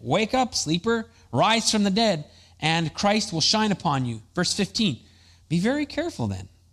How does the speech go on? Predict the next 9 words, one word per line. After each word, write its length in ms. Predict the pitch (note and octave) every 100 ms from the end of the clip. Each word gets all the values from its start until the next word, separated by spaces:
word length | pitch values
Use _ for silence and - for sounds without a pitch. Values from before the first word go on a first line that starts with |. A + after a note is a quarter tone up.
| _ _ _ _ _ _ -
how 60 | C3+
you 140 | E3+
live, 340 | A3+ C#4 - - _ _ _ _ _ _ _ _ -
not 240 | A#2 D#3+
as 240 | F#3+ F3+ -
unwise, 600 | D#3 F#3+ A2+ A2 D#3+ -
but 340 | B2 G3 G#3 -
as 160 | F#3
wise, 420 | C3 G2 F#2 -